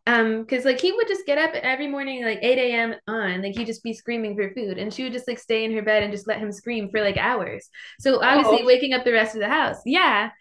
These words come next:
Speaker 2: Okay.
Speaker 1: But then if, but then, which mostly, like, we would just let him do his thing, and, like, he has this automatic feeder, so he'll, that'll feed him, but he screams for the wet food that only she can get him from the fridge, 'cause he's, like, waiting for that.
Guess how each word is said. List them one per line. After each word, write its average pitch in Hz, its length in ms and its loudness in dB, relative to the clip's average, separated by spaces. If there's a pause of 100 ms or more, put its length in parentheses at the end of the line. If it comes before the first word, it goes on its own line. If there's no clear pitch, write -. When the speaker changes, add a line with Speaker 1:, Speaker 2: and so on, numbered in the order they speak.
(340)
Speaker 2:
Okay. 214 160 0
Speaker 1:
But - 80 0
then 339 220 8
if, 330 260 2
but 311 160 -4
then, 339 280 4
which 339 200 2
mostly, 359 800 2
like, 302 180 -2
we 302 100 -4
would 302 120 -4
just 285 140 -8
let 247 160 0
him 262 120 -6
do 247 100 -4
his 226 180 -4
thing, 339 220 0
and, 285 80 -2
like, 277 120 -6
he 277 80 -2
has 262 140 0
this 254 180 -6
automatic 226 540 0
feeder, 233 400 0
so 226 200 0
he'll, 233 300 0
that'll 247 320 2
feed 226 240 -6
him, 214 160 -4
but 220 140 -2
he 262 160 0
screams 269 400 -6
for 233 100 -4
the 202 140 -4
wet 277 360 0
food 180 320 -2
that 220 140 2
only 240 200 -4
she 311 260 -4
can 285 140 -8
get 240 180 -4
him 220 220 -6
from 208 200 -6
the 196 80 -4
fridge, 294 460 -4 (420)
'cause 240 160 2
he's, 262 160 2
like, 247 200 2
waiting 226 300 -2
for 208 100 -4
that. 220 280 -6